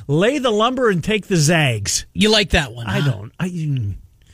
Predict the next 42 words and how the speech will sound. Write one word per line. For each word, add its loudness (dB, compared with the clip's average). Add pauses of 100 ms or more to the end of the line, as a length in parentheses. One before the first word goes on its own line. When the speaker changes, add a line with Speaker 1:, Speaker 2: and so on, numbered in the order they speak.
(140)
Speaker 2:
I -2
think 2
I'm 2
gonna 2
be 2
on 2
B 0
Y 2
U. 2
I 0
don't 2
love -2
it -8
tonight, -4
though. -4
Speaker 1:
You're 2
gonna 2
be 2
on 2
B 4
Y 4
U? 2
Speaker 2:
I 2
think -2
so. -6 (120)
Speaker 1:
Fourteen -2
and 0
a 2
half? -2
Speaker 2:
Yeah, 0 (140)
just -4
maybe 2
fingers 0
crossed 0
that 0
we'll 2
actually -2
get 2
a 2
decent 0
game 2
Speaker 1:
Yeah. -6